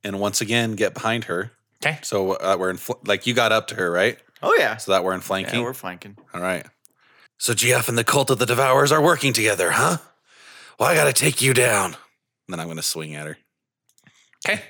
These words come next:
Speaker 1: <laughs> Probably miss again, but here we go. Oh, geez. N-, nineteen this
Speaker 3: Flanking.
Speaker 1: time.
Speaker 3: Add two.
Speaker 1: Yeah, I did. All right.
Speaker 3: Okay.
Speaker 1: I didn't roll good.
Speaker 2: She dodges again.
Speaker 1: Or it's twenty-one, I guess, but still.
Speaker 2: Uh,
Speaker 1: That's my
Speaker 2: Mac.
Speaker 1: turn.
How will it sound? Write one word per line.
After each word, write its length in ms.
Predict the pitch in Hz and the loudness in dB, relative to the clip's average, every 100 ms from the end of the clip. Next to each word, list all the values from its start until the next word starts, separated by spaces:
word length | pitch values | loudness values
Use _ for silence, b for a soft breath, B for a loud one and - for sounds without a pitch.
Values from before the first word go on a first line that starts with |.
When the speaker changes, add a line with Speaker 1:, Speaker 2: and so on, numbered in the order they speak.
| - | -20
Speaker 1:
<laughs> 120 | - | -8
Probably 500 | - 139 190 151 208 | -2 2 2 0 0
miss 240 | 170 - | 0 0
again, 160 | 98 104 | 0 0
but 120 | 202 | 4
here 120 | 302 | 4
we 120 | 320 294 | 4 4
go. 500 | 262 175 123 95 - B B - - - - - - - - - - - _ _ _ _ _ _ | 4 6 4 2 -4 B B -6 -6 -6 -6 -8 -6 -6 -6 -8 -10 -18 _ _ _ _ _ _
Oh, 180 | 107 98 | -6 -6
geez. 400 | 82 95 90 - - _ _ _ _ _ _ _ _ _ _ _ _ _ - | -2 -4 -4 -6 -14 _ _ _ _ _ _ _ _ _ _ _ _ _ -14
N-, 160 | - 113 | -12 -4
nineteen 480 | 113 123 131 139 98 | -2 0 2 2 2
this 180 | 95 | 0
Speaker 3:
Flanking. 240 | 101 92 85 | 2 0 -2
Speaker 1:
time. 80 | - | -6
Speaker 3:
Add 180 | 107 110 | -6 -6
two. 80 | 117 | -2
Speaker 1:
Yeah, 160 | 110 | 0
I 100 | 98 | 2
did. 200 | 92 85 | 0 -2
All 100 | 76 | -4
right. 160 | 80 - | -4 -4
Speaker 3:
Okay. 160 | - - | -10 -6
Speaker 1:
I 40 | 107 | -4
didn't 140 | 82 | -4
roll 160 | 80 82 | -6 -6
good. 240 | 80 80 _ _ _ _ _ | -8 -10 _ _ _ _ _
Speaker 2:
She 480 | - 175 180 143 - - 139 | 0 2 2 0 -6 -18 -6
dodges 420 | - 131 123 123 123 | 0 2 2 -2 -4
again. 200 | 117 110 | 0 0
Speaker 1:
Or 40 | |
it's 100 | 107 | 2
twenty-one, 380 | - 120 101 90 | 2 2 0 -4
I 60 | 82 | -6
guess, 240 | 80 78 | -6 -8
but 140 | - | -8
still. 340 | - - 78 - _ _ _ - _ _ | -6 -6 -6 -10 _ _ _ -20 _ _
Speaker 2:
Uh, 0 | |
Speaker 1:
That's 480 | 135 135 135 135 135 | 0 4 4 4 2
my 60 | 165 | 0
Speaker 2:
Mac. 80 | |
Speaker 1:
turn. 160 | 147 135 | -2 -6